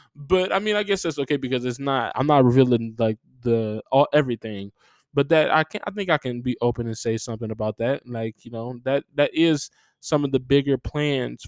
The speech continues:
for, um, for Penny Street as a whole is gonna be more than clothing. And y'all, y'all see, y'all see, y'all get it. But my original characters, I, I can't wait to show them to y'all. Like, they,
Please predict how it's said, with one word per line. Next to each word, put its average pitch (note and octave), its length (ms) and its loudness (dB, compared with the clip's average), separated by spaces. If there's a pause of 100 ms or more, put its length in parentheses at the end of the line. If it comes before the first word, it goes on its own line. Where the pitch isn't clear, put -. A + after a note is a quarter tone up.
for, B2+ 540 4
um, A#2+ 600 -4 (200)
for C#3+ 160 4
Penny C#3+ 260 -2
Street B2+ 320 -2
as A#2+ 200 -2
a A#2 40 0
whole B2+ 560 2
is A2+ 120 -6
gonna A#2+ 180 -8
be A#2+ 140 -10
more A#2+ 200 -8
than A#2 140 -12
clothing. A#2+ 500 -6 (540)
And A#2+ 280 -4
y'all, E3+ 200 0
y'all G3 220 2
see, F#2+ 260 -8 (100)
y'all D3+ 280 0
see, B2 160 -8
y'all C#3 220 0
get C3 160 -4
it. A#2+ 120 -6
But A#2 200 -2 (880)
my C3+ 180 -2
original C3+ 320 -2
characters, B2+ 680 -4
I, B2 200 -4
I A#2+ 100 -4
can't C3 200 -6
wait B2+ 160 -2
to B2 60 -10
show C3+ 200 0
them C3 140 -4
to - 140 -6
y'all. A#2 200 0
Like, A2+ 260 -4 (720)
they, D3 460 -2